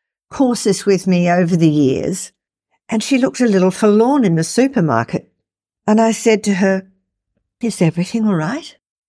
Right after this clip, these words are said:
And she said, "Well, Louise, I'd like your advice on this." She said, "As you know, I've been married for twenty-five years.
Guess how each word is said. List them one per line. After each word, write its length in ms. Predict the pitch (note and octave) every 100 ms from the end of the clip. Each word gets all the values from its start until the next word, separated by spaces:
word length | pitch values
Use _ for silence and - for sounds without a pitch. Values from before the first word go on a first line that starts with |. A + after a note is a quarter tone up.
| _ _ _ _ _
And 180 | A3+ A3
she 100 | B3
said, 280 | G3+ B3 A3+
"Well, 120 | B3
Louise, 380 | A#3+ A#3+ A#3+ G#3+
I'd 180 | A#3 G#3+
like 440 | A#3 A3+ - - -
your 300 | A3 C4 A3+
advice 440 | D#3 E3 E3 -
on 180 | F3 F3
this." 500 | G#3 D#3 - - - _ _ _ _ _ _ -
She 100 | -
said, 180 | G#3+
"As 200 | G#3 A#3
you 80 | A#3+
know, 180 | A3 A3
I've 220 | G3+ G3
been 160 | G3+ F#3
married 340 | F#3+ F#3 F#3+
for 80 | F#3+
twenty-five 720 | - A3 A3 G#3 - F#3+ F#3
years. 500 | F#3 D#3 C3 D#3 -